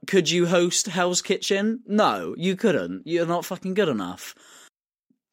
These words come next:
Gordon Ramsay can do both, and he makes people like me, who couldn't give a, I couldn't give jack shit about cooking.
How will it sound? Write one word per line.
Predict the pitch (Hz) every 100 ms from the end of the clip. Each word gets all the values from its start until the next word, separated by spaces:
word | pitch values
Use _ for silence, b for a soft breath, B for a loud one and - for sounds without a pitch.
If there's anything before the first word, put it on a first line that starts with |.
| -
Gordon | 208 214
Ramsay | 214 202 180
can | 170
do | 156 147
both, | 151 98 - - - _ -
and | 160
he | 165 180
makes | 220 220
people | - 220 - 170
like | 175
me, | 165 185 147 85 143 - _ _ _ -
who | 160
couldn't | 139 190 185 156
give | 175 165 147 - _ _ _ -
a, | 151 123 - -
I | 147 127
couldn't | 160 - 196 185
give | 175 139
jack | 127 160 160 -
shit | - - 185 165 -
about | - 107 -
cooking. | 139 123 135 151